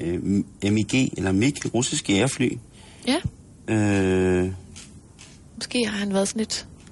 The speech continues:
Speaker 2: fremtidssynet
Speaker 1: Det kan
Speaker 2: i
Speaker 1: godt
Speaker 2: sin
Speaker 1: være.
Speaker 2: kunst.
Speaker 1: Og sjovt, at, at, hvad hedder det... Øh,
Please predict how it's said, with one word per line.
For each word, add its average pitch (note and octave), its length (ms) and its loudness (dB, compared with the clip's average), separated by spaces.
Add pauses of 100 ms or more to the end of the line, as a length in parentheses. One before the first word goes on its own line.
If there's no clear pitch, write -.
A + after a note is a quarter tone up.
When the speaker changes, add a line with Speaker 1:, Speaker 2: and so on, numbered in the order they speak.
(460)
Speaker 2:
fremtidssynet G#3 920 0 (840)
Speaker 1:
Det - 0 -
kan A2+ 80 2
Speaker 2:
i - 20 4
Speaker 1:
godt A#2 100 0
Speaker 2:
sin A#2 120 4
Speaker 1:
være. A#2 220 6
Speaker 2:
kunst. - 320 -8 (480)
Speaker 1:
Og - 80 0
sjovt, A#2+ 300 4
at, A2+ 220 4
at, G2 200 2
hvad F#2 140 2
hedder F#2 220 4
det... E2+ 380 2 (140)
Øh, - 160 -8